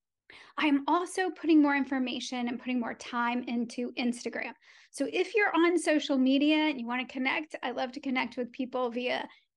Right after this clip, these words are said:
Instagram, Doctor underscore Kelly on Instagram. And I'm doing more lives on Instagram and put, trying to put, <laughs> doing my best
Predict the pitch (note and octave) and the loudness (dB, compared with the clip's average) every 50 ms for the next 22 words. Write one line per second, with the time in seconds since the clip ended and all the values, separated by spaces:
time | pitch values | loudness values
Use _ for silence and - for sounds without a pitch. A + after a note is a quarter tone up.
0 | - D#4 D#4 D4+ D4+ - - C4+ A#3+ A#3+ A#3+ A#3+ A#3+ C4 D4 F4 D4 - - A#3+ | 4 6 6 6 6 4 0 0 2 2 2 4 4 2 2 0 0 -4 -8 -10
1 | G#3+ G#3 - C4 C4 B3+ B3+ - - D4+ C#4+ C#4+ C#4+ - C4+ C4+ C4 C4 B3+ - | -6 -2 0 0 0 0 -2 -4 -4 -2 -2 -2 -2 -2 -2 -2 -2 -2 -4 -4
2 | - B3+ A#3+ A#3 A#3+ - - B3 A#3+ - - E4 G#4 A4+ - _ _ _ _ _ | -6 -6 -6 -6 -8 -8 -6 -6 -4 -2 -2 -4 -4 -4 -6 _ _ _ _ _
3 | - B3+ B3 B3 B3 A#3+ A#3+ - A#3+ A3+ - B3+ C#4 - C#4 C4+ - C#4 B3 B3 | -4 -4 -2 -2 -4 -4 -6 -6 -6 -4 -2 -2 -2 -2 -4 -6 -4 -2 -2 0
4 | A#3+ B3 B3+ B3+ C4 B3+ B3 A#3+ A3+ A3 A3 B3+ A3+ A3+ A#3+ C4 C#4 C#4+ C#4 C#4+ | 2 0 2 2 0 0 0 0 -2 -4 -4 -6 -4 -4 -2 0 0 2 0 0
5 | C#4 C#4+ C4+ C4 C4 C4 B3+ B3+ - - B3+ B3 B3+ A#3+ A#3+ A#3 A#3 A#3 A#3 - | -2 -2 -2 -2 -2 -4 -4 -6 -6 -8 -10 -8 -6 -4 -4 -2 -4 -4 -6 -6
6 | A#3 A3+ G#3+ A3 - C4 - - - - C4 B3+ A#3+ A#3 A#3+ - B3 - G#3 - | -6 -8 -8 -8 -12 -16 -14 -10 -6 -2 -2 0 0 -2 -4 -6 -8 -8 -8 -8
7 | - - - _ _ _ - - - _ B3 A3+ A4+ A#4+ G#4 F4 D4+ C4 - B3 | -10 -10 -12 _ _ _ -20 -20 -14 _ 0 4 4 4 6 4 4 4 2 0
8 | C#4 A3+ - - - | 0 -4 -8 -12 -18